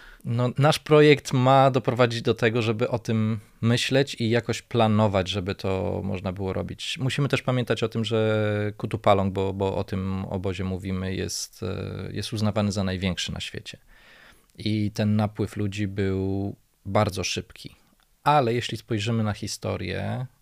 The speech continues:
i historię ludności Rohingya, która właśnie, to, to są, to są ci uchodźcy, oni uciekają z Myanmaru,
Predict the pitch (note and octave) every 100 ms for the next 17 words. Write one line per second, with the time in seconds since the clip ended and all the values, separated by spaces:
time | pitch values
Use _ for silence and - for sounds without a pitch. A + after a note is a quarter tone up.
0 | - G#2 G2+ G2+ - G#2 - G2+ G2 F#2+
1 | F#2+ F#2+ F#2+ F#2+ F#2+ G2+ - G#2 G2 -
2 | F#2+ F#2 F2+ - F#2+ F2+ F2+ - F#2+ G2
3 | F#2 F2+ G2+ G#2 - - G#2+ G2+ F#2+ G2+
4 | - - _ A2+ - G2+ - G2 - G2
5 | F2 - G2+ F#2+ F#2+ F#2+ - - F#2+ F#2+
6 | F#2 G2 F#2+ G#2+ F#2+ F#2 F2+ F2+ A2+